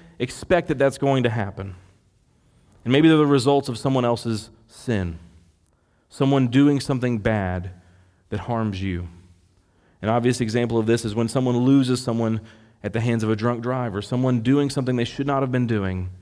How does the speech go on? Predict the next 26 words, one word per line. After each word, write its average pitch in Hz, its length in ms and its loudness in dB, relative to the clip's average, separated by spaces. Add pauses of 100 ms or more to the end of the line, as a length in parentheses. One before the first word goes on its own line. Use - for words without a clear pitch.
(640)
that 98 140 -6
hurt, 117 460 -2
hurts 123 340 -4
someone 104 360 -6
else. 92 480 -12 (1700)
But 110 80 0
the 147 80 8
other 185 120 4
kind 147 180 0
of 117 100 0
hardship 117 320 -2
that 113 80 -2
we 107 100 -2
face 107 560 -6 (720)
is 117 100 -2
the 127 80 2
one 135 160 4
that 131 80 4
comes 131 300 0
from 113 480 -2 (180)
ourself, 107 640 -6 (640)
in 113 120 -2
our 117 200 2
actions, 107 600 -6 (520)
directly 156 560 4
or 127 400 4